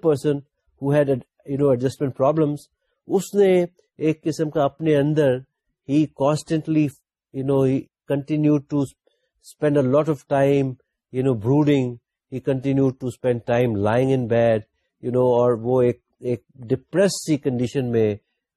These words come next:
you know، totally withdrawn from any activity، اور ایک، ایک قسم کے سوگ کی کنڈیشن آپ کہہ لیجئے، وہ اس میں چلا گیا۔ تو he was not able to reconcile with the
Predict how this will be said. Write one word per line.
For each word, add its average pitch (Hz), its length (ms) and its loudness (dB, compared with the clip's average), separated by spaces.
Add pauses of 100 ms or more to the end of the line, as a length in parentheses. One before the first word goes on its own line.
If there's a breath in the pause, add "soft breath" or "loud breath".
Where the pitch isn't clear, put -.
you 127 80 -2
know، 127 80 2 (120)
totally 135 380 0
withdrawn 123 580 0
from 123 400 -2
any 123 160 0
activity، 113 720 -4 (420)
اور 113 180 0
ایک، 123 200 0 (200)
ایک 127 320 -4
قسم 123 260 -6
کے 120 100 -2
سوگ 143 440 0 (180)
کی 127 120 -6
کنڈیشن 113 460 -6
آپ 101 140 -4
کہہ 101 100 -4
لیجئے، 101 460 -4 (380)
وہ 113 160 -2
اس 117 160 -6
میں 117 100 -2
چلا 95 280 -2
گیا۔ 85 220 -10 (400)
تو 151 120 -2 (680)
he 214 120 2 (200)
was 160 180 2
not 151 280 -2 (100)
able 139 300 2 (120)
to 139 80 -2 (160)
reconcile 127 880 -2
with 107 160 -6
the 92 140 -6